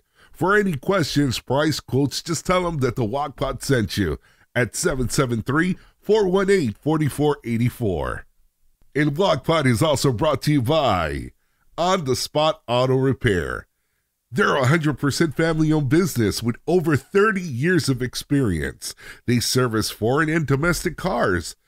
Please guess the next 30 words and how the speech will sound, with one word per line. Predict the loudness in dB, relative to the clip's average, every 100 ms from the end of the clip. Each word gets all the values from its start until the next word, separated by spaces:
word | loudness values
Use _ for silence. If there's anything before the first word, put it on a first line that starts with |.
| _ _ _
Their | 0 0
service | 2 0 0 0
includes | -2 0 0 0
diagnostic, | 0 0 0 0 0 0 0 -2 -4
brakes, | -4 0 2 2 -4 -10
electrical, | -4 -2 -2 -4 -2 -2
suspension, | 0 -2 0 0 0 0 2 0 -2 _ _ _
and | -2 -2 0
complete | -2 -2 -2 -2 -2 _
engine | 0 0 2 2 2 -2
and | -2 0 0
transmission | 0 0 0 -2 0 0 2 0 0
repairs. | -2 0 0 0 -2 -6 -14 _ -14
Yo | -2 0
ya | 0
me | 0
estaba | 0 2 2 2
dando | 2 2
en | 0
la | 0
madre, | 2 2 0 -2 -4
and | -2
I | 0
had | 0 0 -4
to | -4
call | -2 -2
these | 0 -2
guys | 0 0 0 0 0
up. | 0 -4
So | 0 0 -2